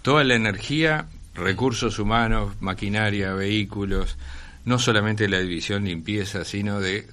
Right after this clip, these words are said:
todas las áreas operativas de la Intendencia en un esfuerzo concentrado, más cada uno de los municipios, porque también hoy tenemos áreas operativas en los ocho municipios, para resolver, quitar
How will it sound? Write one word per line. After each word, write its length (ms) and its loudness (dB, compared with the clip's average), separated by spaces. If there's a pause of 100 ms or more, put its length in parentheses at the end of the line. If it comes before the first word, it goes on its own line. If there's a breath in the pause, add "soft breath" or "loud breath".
todas 240 2
las 200 -2
áreas 260 0
operativas 580 -4
de 80 -2
la 60 -4
Intendencia 680 -4
en 160 0
un 120 2
esfuerzo 420 -6
concentrado, 760 0 (340 loud breath)
más 340 2
cada 280 4
uno 260 2
de 80 0
los 120 -6
municipios, 760 -4 (640 loud breath)
porque 260 -4
también 300 2
hoy 140 2
tenemos 440 -2
áreas 300 -2
operativas 720 -2
en 80 -8
los 180 -8
ocho 260 -2
municipios, 640 -4 (500 loud breath)
para 480 4
resolver, 720 0 (380 loud breath)
quitar 480 2